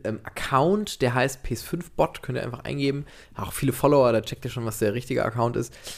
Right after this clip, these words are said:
Ähm, und der twittert immer, da müsst ihr die Notifikationen anmachen, der pusht euch quasi dann immer eine Nachricht, wenn irgendwo in einem Onlinehandel in Deutschland eine Playstation zu haben ist.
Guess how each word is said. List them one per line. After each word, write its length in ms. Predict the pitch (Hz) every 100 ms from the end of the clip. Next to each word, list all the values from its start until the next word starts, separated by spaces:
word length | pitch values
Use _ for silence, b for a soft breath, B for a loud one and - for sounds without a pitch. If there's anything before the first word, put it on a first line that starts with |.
| B -
Ähm, 220 | 117 113 110
und 300 | 120 - -
der 340 | 131 170 180 - -
twittert 580 | - 165 185 214 208 - -
immer, 480 | 151 202 240 262 -
da 120 | - 117
müsst 220 | 127 131
ihr 40 | 127
die 100 | 123
Notifikationen 640 | 123 131 120 - 147 165
anmachen, 480 | - 160 165 175 175 b b b
der 80 | 120
pusht 420 | - - 214 -
euch 140 | 160 -
quasi 260 | 160 151
dann 140 | 139 -
immer 180 | 175
eine 100 | 185
Nachricht, 400 | 156 147 156 151
wenn 160 | 139 131
irgendwo 760 | 151 185 208 190 151 143 143 143
in 160 | -
einem 220 | - 120 -
Onlinehandel 500 | 139 160 147 151 147
in 100 | 123
Deutschland 360 | 123 123 - -
eine 100 | 117
Playstation 400 | 120 - - 101
zu 180 | - 95
haben 220 | - -
ist. 300 | - -